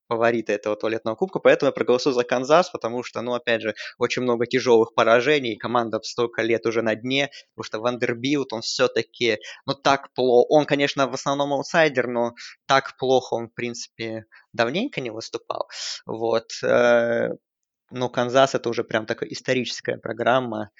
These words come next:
в нашем, постоянный участник наших, с нашего замечательного соревнования, поэтому Джейхокс уже, так сказать, э,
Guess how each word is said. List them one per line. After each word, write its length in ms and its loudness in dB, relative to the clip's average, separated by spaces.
в 80 -8
нашем, 580 -2
постоянный 540 0
участник 460 -6
наших, 480 -12
с 120 -20
нашего 460 -4
замечательного 600 -6
соревнования, 640 -6
поэтому 640 -4
Джейхокс 840 0
уже, 460 4
так 160 -4
сказать, 800 0
э, 160 -4